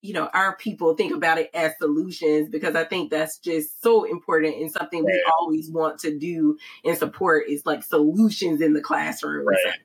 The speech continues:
Speaker 2: And it's always good for me. I talk a lot in metaphors and to help, like, you know, and we had a few teachers, you know, like, "Wow, you know, the kids are gonna be able to cheat." And I'm like, "Well, uh, let's say a kid goes home and they need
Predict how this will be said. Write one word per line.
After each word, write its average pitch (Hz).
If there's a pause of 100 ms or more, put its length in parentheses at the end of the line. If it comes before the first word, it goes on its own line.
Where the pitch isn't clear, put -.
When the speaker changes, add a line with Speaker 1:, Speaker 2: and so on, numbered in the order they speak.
(400)
Speaker 2:
And 311
it's 359
always 277
good 165
for 156
me. 143
I 135
talk 135
a 127
lot 120
in 113
metaphors 110
and 104
to 101
help, 107
like, 101 (220)
you 123
know, 135
and 160
we 262
had 359
a 349
few 320
teachers, 135
you 131
know, 127
like, 113
"Wow, 170
you 147
know, 139
the 120
kids 143
are 139
gonna 131
be 123
able 110
to 95
cheat." 143
And 139
I'm 131
like, 131
"Well, 180
uh, 139
let's 151
say 156
a 147
kid 147
goes 143
home 143
and 131
they 127
need 127